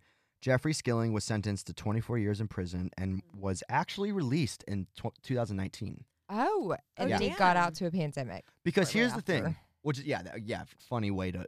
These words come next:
Speaker 1: uh, re-enter society.
Speaker 3: God.
Speaker 2: Wow.
Speaker 1: And this is where I wanted just to quickly say, and I made a note of putting this down, was, like, it's funny when you deal with, like, 'cause these men are criminals, but they're not in the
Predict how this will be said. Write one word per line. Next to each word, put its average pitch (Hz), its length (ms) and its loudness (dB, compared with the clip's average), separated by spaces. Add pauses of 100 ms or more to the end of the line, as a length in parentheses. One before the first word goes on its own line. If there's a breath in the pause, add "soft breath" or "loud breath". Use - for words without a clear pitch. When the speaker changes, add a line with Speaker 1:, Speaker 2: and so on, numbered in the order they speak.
(100)
Speaker 1:
uh, 92 120 -6 (200)
re-enter 110 460 -4
society. 87 380 -6
Speaker 3:
God. 180 200 -2
Speaker 2:
Wow. 160 180 -4 (760)
Speaker 1:
And 170 240 2
this 196 160 0
is 233 120 -2
where 185 220 2
I 151 40 6
wanted 131 280 2
just 117 160 -6
to 127 80 -6
quickly 120 380 -4
say, 101 200 -2
and 98 80 0
I 98 40 0
made 104 140 0
a 101 60 0
note 90 280 -2
of 85 120 -8 (300)
putting 92 200 -6
this 85 120 -8
down, 90 360 -4
was, 95 220 -6
like, 92 300 -6
it's - 180 -6
funny 175 420 2
when 120 540 0
you 98 380 -12
deal 104 300 2
with, 95 240 0 (160)
like, 90 240 -6 (680)
'cause 165 80 0
these 175 220 0
men 127 340 4
are 101 200 0
criminals, 69 680 -6 (260)
but 139 160 2
they're 151 160 6
not 156 400 6 (160)
in 123 220 0
the 104 180 0